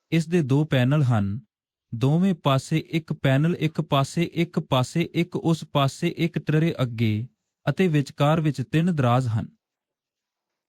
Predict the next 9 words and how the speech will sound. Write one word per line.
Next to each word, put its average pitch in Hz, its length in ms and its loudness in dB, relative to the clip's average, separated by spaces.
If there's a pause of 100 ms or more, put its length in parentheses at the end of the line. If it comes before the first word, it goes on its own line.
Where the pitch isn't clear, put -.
(400)
ਹੁਣ 180 100 2
ਇੱਥੇ 165 260 0
ਗੱਲ 147 180 2
ਕਰੀਏ 113 360 0 (300)
ਤਾਂ 175 120 2
ਪਹਿਲਾਂ 175 320 2
ਇਸ 151 100 -4
ਦੀ 202 100 -2
ਚੌਕੀ। 120 380 -2